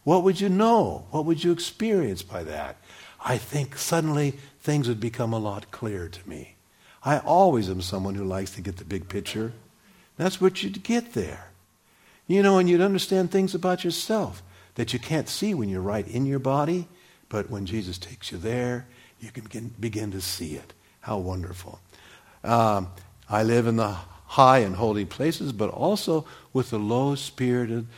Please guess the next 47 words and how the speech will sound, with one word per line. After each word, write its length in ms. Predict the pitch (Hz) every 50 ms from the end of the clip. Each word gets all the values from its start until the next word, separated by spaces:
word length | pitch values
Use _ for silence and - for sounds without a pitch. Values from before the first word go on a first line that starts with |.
| - - _ _
the 80 | - 104
spirit 560 | - - - - 120 120 127 123 113 - -
crushed. 600 | - - - - 98 87 90 92 - - - - - - - - - - _ _
And 140 | 107 104 113
what 180 | 127 143 156 165
I 140 | 160 151 143
do 280 | 117 131 135 143 143
is 140 | 123 107 -
put 300 | - - - 131 113 - - - - - _ -
a 60 | 95
new 240 | 101 110 147 214 220
spirit 460 | - - - - 117 107 104 98 95
in 120 | 98 92
them 360 | 92 92 90 90 90 90 90 90 - - - - -
and 160 | 92 98 92
get 160 | 127 143 139
them 200 | 170 165 147 113
up 300 | 92 92 92 92 90 - - - -
and 100 | 92 90
on 200 | 90 90 90 92
their 120 | 92 90 90
feet 280 | 90 92 104 95 92
again. 300 | 87 85 - - - - - _ _ _ _ _ - - _ -
It's 100 | 101 -
from 160 | - - 101
the 60 | 95 92
Message 420 | 92 98 98 92 - 95 76 82
Bible. 300 | 90 92 87 82 80 92 - - _ - - - - - - _
Jesus 340 | - 156 202 214 208 196 185
was 160 | 180 170 151
called 360 | - - 147 127 127 123 113 -
Son 360 | - - - 180 185 143 123
of 80 | 110
the 100 | 98 107
Most 360 | 107 107 104 104 104 - - -
High, 280 | 170 185 156 117 95
and 140 | 87 92 92
John 220 | 110 117 110 110
the 60 | 107 101
Baptist 500 | 92 120 139 170 180 - - 98 - 107
was 160 | 107 98 -
the 80 | -
prophet 400 | - - 165 180 208 208 208 117
of 80 | 113 95
the 80 | 101 101
Most 260 | 101 101 101 95 -
High, 300 | 104 104 110 120 -